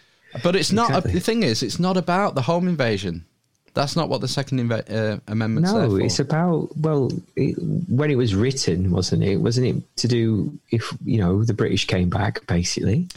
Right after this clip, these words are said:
Speaker 1: No. No, it's, it's so that you'd be able to form an armed militia to pr-, to protect yourself from the government.
Speaker 2: Oh, right.
Speaker 1: It's about
Speaker 2: Even the American government?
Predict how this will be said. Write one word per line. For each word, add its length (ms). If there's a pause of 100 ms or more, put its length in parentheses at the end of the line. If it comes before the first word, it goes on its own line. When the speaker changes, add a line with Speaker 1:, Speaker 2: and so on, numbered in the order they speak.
(180)
Speaker 1:
No. 280 (580)
No, 180
it's, 280
it's 220
so 260
that 200
you'd 180
be 100
able 180
to 140
form 360
an 80
armed 240
militia 500 (120)
to 80
pr-, 200
to 180
protect 340
yourself 300
from 180
the 80
government. 540 (1000)
Speaker 2:
Oh, 220
right. 180
Speaker 1:
It's 100
about 220
Speaker 2:
Even 140
the 100
American 520
government? 400